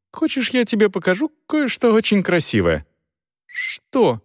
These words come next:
всхлипнула Ванда. Амариль в своей жизни знал красоту единственной вещи во всей вселенной. "Ты главный радиант когда-нибудь видела?"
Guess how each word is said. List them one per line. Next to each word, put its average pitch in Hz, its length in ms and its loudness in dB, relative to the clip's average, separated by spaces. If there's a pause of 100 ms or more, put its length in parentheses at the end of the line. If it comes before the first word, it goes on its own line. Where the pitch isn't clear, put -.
(300)
всхлипнула 107 640 0
Ванда. 92 440 -2 (1120)
Амариль 110 440 0
в 98 80 -10
своей 117 380 0
жизни 107 440 2
знал 117 400 0
красоту 127 540 -2
единственной 139 1080 0
вещи 135 360 -2
во 80 180 0
всей 90 260 -2
вселенной. 82 640 -2 (800)
"Ты 170 320 0
главный 151 600 0
радиант 151 680 2
когда-нибудь 113 760 0
видела?" 117 600 -4